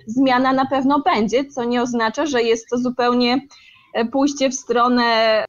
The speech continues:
zero konsumpcji, aczkolwiek ta konsumpcja może być bardziej zrównoważona.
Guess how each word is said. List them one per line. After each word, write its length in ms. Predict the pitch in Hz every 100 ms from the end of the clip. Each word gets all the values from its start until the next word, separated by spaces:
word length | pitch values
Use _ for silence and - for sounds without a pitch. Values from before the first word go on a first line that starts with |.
| - 214
zero 480 | 214 262 262 247 247
konsumpcji, 760 | 254 269 - 226 226 - 285
aczkolwiek 640 | 277 254 - 226 220 269 269
ta 100 | 240
konsumpcja 560 | 233 247 233 247 285
może 240 | 277 262 285
być 200 | 277 240
bardziej 280 | 233 240
zrównoważona. 840 | 277 277 262 302 330 269 160 170